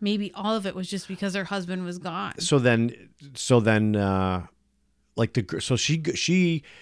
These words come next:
Speaker 2: finds the books that he was looking at, right? These,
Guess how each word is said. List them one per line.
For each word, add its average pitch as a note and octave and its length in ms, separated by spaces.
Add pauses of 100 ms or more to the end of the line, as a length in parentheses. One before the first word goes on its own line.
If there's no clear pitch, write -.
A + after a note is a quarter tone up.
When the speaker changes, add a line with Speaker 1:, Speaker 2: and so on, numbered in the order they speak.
(420)
Speaker 2:
finds B2+ 540
the A#2 100
books G#2+ 420
that F#2+ 200
he F#2+ 120
was F2+ 200
looking F#2 340
at, C2+ 140
right? F2 300
These, F2+ 360